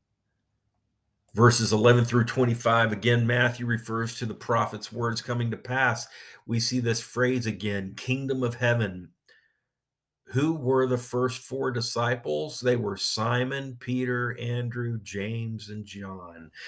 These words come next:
This is verified also in the other Gospels. Obedience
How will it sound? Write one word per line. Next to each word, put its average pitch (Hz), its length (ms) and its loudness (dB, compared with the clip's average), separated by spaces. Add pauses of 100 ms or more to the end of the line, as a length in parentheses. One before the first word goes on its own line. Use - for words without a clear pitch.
(180)
This - 180 8
is 95 120 0
verified 101 580 6
also 101 420 2
in 110 80 2
the 117 140 2
other 120 180 6
Gospels. 101 840 -2 (2500)
Obedience 139 1080 2